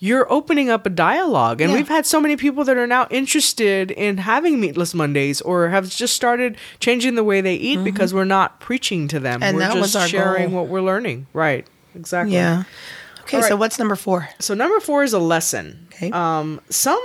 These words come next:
Speaker 1: people aren't gonna understand why you're not pounding your chest about vegetarianism and veganism. And what I think, and this kinda goes, ties a little bit back into, um, the previous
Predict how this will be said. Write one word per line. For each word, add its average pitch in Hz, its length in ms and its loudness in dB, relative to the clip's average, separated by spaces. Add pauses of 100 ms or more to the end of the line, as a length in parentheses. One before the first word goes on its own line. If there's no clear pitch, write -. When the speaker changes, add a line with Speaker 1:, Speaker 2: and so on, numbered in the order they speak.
Speaker 1:
people 311 500 2
aren't 247 320 0
gonna 190 200 0
understand 185 800 -2 (100)
why 180 320 4
you're 220 180 2
not 208 260 0
pounding 208 380 0
your 165 140 0
chest - 580 0
about 131 340 -4
vegetarianism 175 960 0
and 160 180 0
veganism. 123 760 -2 (500)
And 185 380 4 (260)
what 208 240 2
I 208 80 6
think, 285 240 -4
and 214 120 -2
this 277 120 0
kinda 262 220 2
goes, 202 300 0
ties 320 340 2
a 277 40 0
little 208 160 2
bit 156 240 -2
back 139 400 -2
into, 156 840 0
um, 139 560 -4 (920)
the 156 160 -2
previous 170 680 0